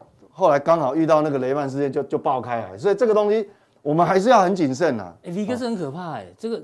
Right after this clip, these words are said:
Speaker 2: 这怎么有那么，那么长的下影线啊？
Speaker 1: 啊，就雷曼事件就，就
Speaker 2: 这跌到快零了呢，还是？
Speaker 1: 它创高的时候，
Speaker 2: 嗯。
Speaker 1: 还没有出现雷曼事件。
Speaker 2: 是，啊，一发生，
Speaker 1: 那因为通膨压力太大了，
Speaker 2: 雷曼，哦。
Speaker 1: 啊，后来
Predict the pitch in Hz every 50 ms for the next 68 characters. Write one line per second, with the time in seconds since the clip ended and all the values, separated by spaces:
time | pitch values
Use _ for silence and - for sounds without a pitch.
0 | 143 - 233 196 156 135 127 147 170 175 175 185 208 240 220 220 226 247 233 196
1 | - - 135 143 147 135 160 180 139 104 95 - 214 - - - - - _ _
2 | - 233 233 190 180 185 208 233 220 208 180 220 220 190 220 208 196 180 208 208
3 | - - - - _ _ _ _ _ _ _ _ _ - 226 214 208 - 233 247
4 | 240 269 262 254 277 262 196 190 139 123 - 139 151 139 131 104 95 98 _ _
5 | _ _ _ _ _ - 156 175 202 - _ _ _ _ _ _ _ - 196 254
6 | 269 269 - 262 269 240 226 240 240 240 220 185 - 190 226 220 196 - - 208
7 | 196 185 151 120 101 - - _ _ - - - 165 175 208 220 190 160 - -
8 | 196 190 208 196 170 156 151 156 170 165 151 139 143 143 131 131 135 120 151 123
9 | 95 80 - - 156 170 185 185 196 185 185 180 185 185 185 185 190 233 269 269
10 | 277 285 269 - - 214 262 254 220 214 233 233 226 233 233 233 220 220 220 202
11 | 190 190 226 190 165 135 117 104 113 98 92 - _ _ - - 247 262 294 285
12 | 240 202 190 202